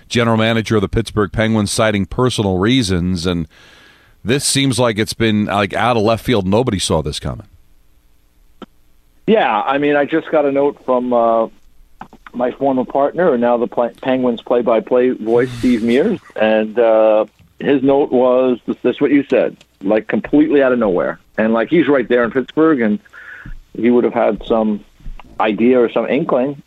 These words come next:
Speaker 2: uh, you would think, and, uh, none, zero. So, um, we will have to wait and see. Jimmy has, uh, been around for a long time. Uh, he's in the Hall of Fame now. He's won multiple Stanley Cups with, won three cups with two different t-,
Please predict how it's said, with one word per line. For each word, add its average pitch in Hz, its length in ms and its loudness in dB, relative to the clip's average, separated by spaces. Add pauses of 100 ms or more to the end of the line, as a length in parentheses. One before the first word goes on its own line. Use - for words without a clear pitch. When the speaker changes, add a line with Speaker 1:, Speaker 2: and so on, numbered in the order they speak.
Speaker 2:
uh, 101 200 2
you 107 180 2
would 104 200 0
think, 151 320 0
and, 104 420 0
uh, 110 340 2 (1120)
none, 117 400 -4 (180)
zero. 101 520 0 (360)
So, 113 400 2
um, 110 520 2
we 127 120 4
will 131 140 4
have 131 120 -2
to 123 80 -2
wait 123 180 2
and 117 100 -6
see. 160 280 4
Jimmy 131 340 2
has, 123 200 0
uh, 120 300 2 (560)
been 147 160 0
around 151 260 0
for 147 80 -4
a 139 60 2
long 143 280 0
time. 180 480 -2 (140)
Uh, 113 160 0
he's 120 160 0
in 156 80 0
the 139 80 0
Hall 143 200 2
of 135 100 -6
Fame 151 240 0
now. 165 280 2
He's 123 160 -2
won 127 220 -2
multiple 127 360 -2
Stanley 131 340 -2
Cups - 320 -4
with, 117 220 0 (720)
won 127 180 0
three 160 200 2
cups 165 340 -2
with - 140 -2
two 156 140 4
different 147 340 -2
t-, - 140 -8